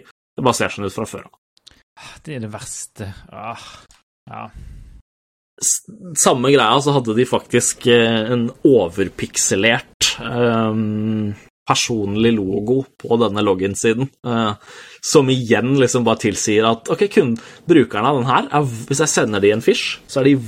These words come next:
Speaker 1: vant til at det så bare ser rart ut, da, ikke sant?
Speaker 2: Ikonene
Speaker 1: Som jeg
Speaker 2: er jo
Speaker 1: bommer
Speaker 2: ikke
Speaker 1: på nå.
Speaker 2: oppdatert siden Windows X P,
Speaker 1: Ja.
Speaker 2: sant?
Speaker 1: I know.
Speaker 2: Det var, ja,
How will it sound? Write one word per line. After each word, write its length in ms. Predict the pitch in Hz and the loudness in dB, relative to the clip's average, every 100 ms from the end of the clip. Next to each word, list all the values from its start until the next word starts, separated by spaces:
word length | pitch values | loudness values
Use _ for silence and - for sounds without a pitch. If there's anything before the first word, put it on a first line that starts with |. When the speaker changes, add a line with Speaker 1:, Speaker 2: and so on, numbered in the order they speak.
| 104 | -4
Speaker 1:
vant 480 | 98 87 90 - - | -2 -2 -8 -12 -6
til 320 | - 262 170 120 | -2 -2 -2 -4
at 300 | 131 123 - - | -4 -4 -6 -8
det 140 | - 127 | -2 -2
så 80 | 175 | 0
bare 160 | 190 | 0
ser 220 | - 135 156 120 117 - 160 139 - - 123 | 0 -2 -2 -6 -10 -16 -20 -20 -20 -6 -2
rart 240 | 107 - | -2 -2
ut, 140 | 285 - | -6 -4
da, 80 | - _ | -10 _
ikke 140 | 156 147 | -4 -4
sant? 180 | 226 - - 233 | -6 -12 -16 -12
Speaker 2:
Ikonene 360 | 214 - 202 190 | -10 -6 -2 0
Speaker 1:
Som 120 | 160 | 2
jeg 20 | |
Speaker 2:
er 140 | 135 143 | 2 2
jo 60 | 170 | 2
Speaker 1:
bommer 160 | 135 | 2
Speaker 2:
ikke 180 | 104 92 | 0 -2
Speaker 1:
på 140 | 113 | 0
nå. 100 | 110 135 | 2 0
Speaker 2:
oppdatert 420 | 285 - 269 247 | 0 -4 -6 -6
siden 480 | - 233 208 208 185 | -6 -6 -4 -4 -2
Windows 360 | 175 220 269 - | -2 -4 -6 -8
X 420 | - - - - | -14 -12 -10 -10
P, 140 | - 175 226 | -6 -4 -4
Speaker 1:
Ja. 260 | 233 - 359 | -2 -4 -4
Speaker 2:
sant? 500 | - 196 214 - - - | -4 -4 -4 -6 -12 -2
Speaker 1:
I 80 | 240 | 0
know. 160 | 196 | 0
Speaker 2:
Det 220 | 196 165 202 | -2 -4 2
var, 240 | 202 185 - - 156 - - _ _ - - | 4 4 0 -2 -2 -4 -6 _ _ -16 -10
ja, 160 | 104 | -8